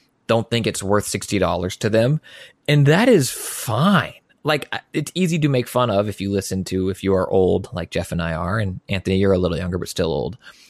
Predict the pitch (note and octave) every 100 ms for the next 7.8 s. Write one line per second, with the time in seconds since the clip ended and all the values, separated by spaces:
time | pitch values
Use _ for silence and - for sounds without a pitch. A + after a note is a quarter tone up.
0 | - - C3+ B2+ A#2 G#2+ - G#2+ G2+ G#2
1 | G2+ F#2 F2 - - A2+ G2 G2 - F#2+
2 | E2+ G#2+ C3+ C3+ - E2 E2 - - F2+
3 | D#2+ E2 E2+ - - - F#2+ F#2 F#2+ G2+
4 | F2+ G2+ G2+ F2+ F2 F2 F2+ - F#2 -
5 | A2+ A2 F#2 F#2+ - - D#3 E3+ E3 -
6 | D3 D3 C3 B2+ E3 F3 G#2+ A#2 G3 -
7 | _ _ _ _ G#2+ A2 A2